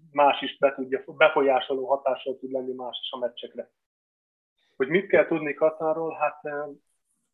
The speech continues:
ez egy nehéz kérdés, mert volt egy kezdeményezésük a spanyolokkal, hogy a La Ligába küldenek át tehetséges fiatalokat, akik majd ott ugye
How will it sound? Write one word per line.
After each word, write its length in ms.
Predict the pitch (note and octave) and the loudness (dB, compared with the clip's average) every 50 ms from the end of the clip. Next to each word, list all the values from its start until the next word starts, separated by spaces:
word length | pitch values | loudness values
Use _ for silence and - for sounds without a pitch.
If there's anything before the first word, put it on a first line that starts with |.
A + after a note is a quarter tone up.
| _ _ | _ _
ez 140 | - C#3+ C#3 | -6 -4 -4
egy 120 | D3 C#3+ | -4 -2
nehéz 380 | D3+ E3 F3+ F#3+ F#3+ E3+ D3+ - - | 2 2 2 4 4 2 0 0 -6
kérdés, 500 | - - C#3+ C3+ C3 C#3 C#3+ C#3+ C#3 - C#3+ | -6 -4 -4 -4 -2 -2 -2 -2 -4 -2 -4
mert 180 | C#3 C3+ C3 | -4 -4 0
volt 280 | C3+ D#3 E3 E3+ - - | 0 0 0 0 0 -2
egy 140 | C#3 - - | -4 -4 0
kezdeményezésük 1000 | - D#3 D3 C#3 C#3 D3 C#3+ C#3 C3+ C3+ C#3 C3+ C3+ C#3+ C3+ C3 - - - - | 4 4 4 4 2 0 0 0 0 0 -2 -4 -2 -4 -4 -4 -6 -10 -10 -12
a 40 | |
spanyolokkal, 840 | - - - - C#3+ C#3 C#3 C3+ C#3 C3+ - - - D3 C#3+ D3 D3 | -12 -8 -4 -4 -2 0 0 0 0 -2 -4 -4 2 4 6 6 6
hogy 180 | C#3 C#3+ C3 C3+ | 2 -2 -2 2
a 40 | C3+ | 4
La 120 | C#3 C#3+ | 6 6
Ligába 400 | C#3+ C#3 C3+ C#3+ C#3 C3+ B2+ - | 4 4 2 0 0 0 -2 -8
küldenek 520 | _ D3+ C#3+ C#3+ C#3 C#3 C3+ C3+ C3 - | _ -8 -8 -4 -4 -2 -4 -4 -2 0
át 260 | C#3+ C#3 C3+ C#3 - _ _ | 2 2 2 0 -4 _ _
tehetséges 640 | D3+ C#3+ C#3+ C3+ - - C#3 C3 B2+ C3 - - - | 6 6 6 6 4 -4 -8 -6 -6 -6 -10 -10 -8
fiatalokat, 720 | C#3+ C#3 C#3+ C#3 C#3+ D#3 D#3+ D3+ - - E3 E3 - - _ _ _ _ _ _ _ _ _ _ _ _ _ _ _ _ _ _ _ _ _ _ _ _ _ | -2 -2 -2 -2 -2 -4 -6 -4 -2 -2 -4 -4 -4 -10 _ _ _ _ _ _ _ _ _ _ _ _ _ _ _ _ _ _ _ _ _ _ _ _ _
akik 300 | - - - D3+ C#3 D3 | -12 -8 -6 -8 -6 2
majd 240 | D3 D3 D3 C#3+ C#3+ | 4 6 6 6 4
ott 240 | D3 C#3+ C#3+ C#3+ - | 2 -2 -2 -4 -6
ugye 420 | D3+ C#3 C3 C#3 C#3 C#3 C#3 D3 | -10 -6 -2 -2 -2 0 -2 -4